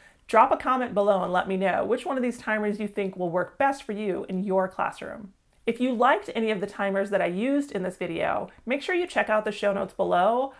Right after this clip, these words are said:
I'll provide links to those so that you can get the ones that you like best in your classroom.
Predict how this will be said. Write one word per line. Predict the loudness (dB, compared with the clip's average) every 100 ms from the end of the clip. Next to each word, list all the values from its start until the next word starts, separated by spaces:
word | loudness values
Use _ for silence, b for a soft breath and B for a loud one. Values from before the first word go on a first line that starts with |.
| B
I'll | 0
provide | 2 4 4 2
links | -2 -2
to | -2
those | 0 0 0
so | 0
that | -2 -2
you | -4
can | 0
get | 0 0
the |
ones | -2 0 0
that | -2 -2
you | -2
like | 0 -2 0
best | -2 -2 -8 -8
in | -2
your | 0 0
classroom. | -2 -6 -6 -10 -10 -16